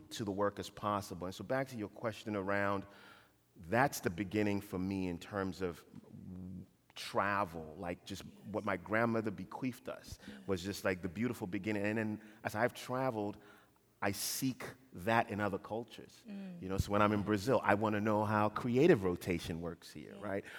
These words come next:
Speaker 1: When I'm in France, I wanna know how that works. When I'm in Cleveland, I wanna know who's doing it, how they're doing it,
Speaker 2: Yeah.
Speaker 1: and, and those things have just informed me to be, I feel, just a, a little bit more well-rounded as an artist,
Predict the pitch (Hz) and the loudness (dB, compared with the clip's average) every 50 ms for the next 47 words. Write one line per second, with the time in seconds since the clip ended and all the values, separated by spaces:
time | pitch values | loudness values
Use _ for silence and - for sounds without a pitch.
0 | - - - 104 110 110 113 113 110 110 107 110 104 98 - - 180 175 120 85 | -10 -4 0 2 2 4 4 2 2 2 2 0 -2 -2 -2 2 2 2 2 2
1 | 82 - 110 113 110 123 120 120 120 120 131 131 135 131 131 135 135 - - - | 0 -2 -2 0 2 2 2 2 2 2 2 2 2 2 0 0 -2 -6 -10 -16
2 | - - - 127 135 147 143 - 92 92 92 - 123 135 143 143 143 135 - - | -10 -4 2 4 6 6 6 4 2 -4 -4 0 2 2 4 2 2 0 0 0
3 | 208 247 233 170 104 92 82 78 - - 117 123 131 131 131 123 127 131 131 131 | 2 2 2 0 -2 -6 -8 -8 -6 -2 0 0 2 2 2 4 4 6 6 6
4 | 131 117 120 139 143 113 104 98 127 131 135 135 135 135 - - 117 127 127 127 | 4 4 2 0 0 0 2 2 2 4 4 4 2 2 0 0 0 0 2 2
5 | 123 113 98 120 127 127 131 127 127 131 131 123 - - - - - - - 117 | 0 -2 0 0 0 0 0 0 0 0 0 -2 -4 -8 -16 -16 -12 -6 -2 -2
6 | 113 - - 117 117 113 127 139 131 - - 123 120 - 110 104 113 110 - - | -2 -2 -2 0 2 2 2 2 0 0 -4 -4 -2 -2 -2 -2 -2 -4 -4 -6
7 | 110 104 98 - - - 120 117 120 120 120 107 98 107 110 107 107 101 101 95 | -8 -8 -8 -8 -8 -6 -4 -2 -2 -2 -2 -2 -2 -2 -2 -2 -2 -2 -2 -4
8 | 90 107 104 101 107 95 98 95 - - - 107 107 104 95 117 113 - - - | -4 -4 -4 -4 -4 -4 -6 -8 -10 -8 -4 -2 -2 -2 -2 -4 -6 -6 -10 -20
9 | - - - - - - _ - - - - - 107 104 107 113 135 151 156 156 | -20 -20 -20 -20 -20 -20 _ -12 -12 -6 -2 0 0 0 2 4 4 6 6 4
10 | 143 147 143 - 104 117 120 120 120 120 113 113 113 113 107 104 101 104 107 110 | 4 2 0 0 0 0 2 2 2 2 2 2 2 2 0 0 -2 -2 -2 -2
11 | 110 107 113 110 - - 107 101 98 95 92 98 104 120 135 147 160 165 160 - | -2 -4 -4 -6 -4 -2 0 0 2 2 2 2 2 2 0 0 0 -2 -2 -4
12 | - - | -8 -18